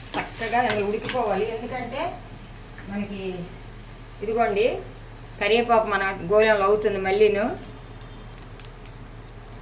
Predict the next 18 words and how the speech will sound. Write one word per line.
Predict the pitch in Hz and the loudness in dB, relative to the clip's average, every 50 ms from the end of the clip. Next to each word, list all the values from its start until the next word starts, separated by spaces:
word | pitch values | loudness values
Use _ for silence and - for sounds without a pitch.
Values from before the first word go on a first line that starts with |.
| - - - - - - - - - - - - - - - - - - - - - - - - - - - - - - - 196 | -16 -14 -16 -14 -14 -14 -16 -14 -14 -14 -14 -14 -14 -14 -16 -14 -14 -14 -16 -16 -16 -16 -16 -16 -14 -16 -14 -14 -14 -14 -10 -8
మళ్ళీ | 208 214 254 262 | -4 -2 0 0
దొరికింది | - 233 247 247 247 254 285 277 233 202 190 190 - - - - - - - - - - - - - - - - - - - - - - - - - - - - 240 | 0 2 2 2 2 2 0 2 2 2 0 0 -4 -6 -12 -14 -14 -14 -14 -14 -14 -14 -12 -2 0 0 0 0 -10 -12 -14 -10 -10 -10 -10 -8 -10 -10 -8 -6 -4
చిన్న | 220 226 240 254 247 - 247 | -2 2 2 2 2 2 0
చిగురెడితే | 233 208 240 262 247 233 - 277 277 | -2 4 6 6 6 6 4 0 0
మా | 262 240 214 208 | 0 2 2 4
వారు | 208 202 214 220 208 - | 6 6 6 6 4 2
కొద్దిగా | 214 202 190 214 202 220 214 | -2 2 2 2 2 2 2
ఒక | 214 220 | 2 2
ఆరో | 196 196 190 190 196 196 233 254 | 2 4 6 6 6 4 4 4
ఏడో | 240 214 208 208 208 202 190 | 2 4 4 4 2 2 0
జంటలు | 180 180 202 196 190 190 196 202 | 2 2 0 0 0 -2 -2 -2
ఉంటే | 202 196 196 208 | -2 -2 -4 -6
తీసుకొచ్చారు. | 202 190 190 190 185 - - 185 175 - - 170 165 165 190 - - - - - - - - - - - | -4 -2 -2 0 0 0 0 -2 -4 -4 -6 -6 -4 4 4 4 4 4 -2 -10 -14 -16 -16 -16 -8 -4
ఎందుకంటే | 208 226 240 247 254 240 226 226 240 277 302 302 285 - | -4 -2 0 0 0 0 0 0 -2 -2 -2 -2 -2 -2
తీసుకురమ్మన్నానంటే | 240 226 220 214 - - 214 208 208 196 196 196 190 196 196 196 190 240 269 | 0 -2 -2 -2 -2 -2 -2 -2 -2 -2 -2 -2 -2 -4 -4 -4 -4 -4 -6
కర్రీ | 262 - 214 190 190 214 247 | -2 0 0 0 0 0 -2
ఇవాళ | 247 214 208 208 | -2 0 0 0
చేస్తాను, | 208 208 214 196 208 208 - - 220 208 196 208 240 | 0 0 -2 -2 -2 -2 -4 -4 -4 -2 -2 -2 -4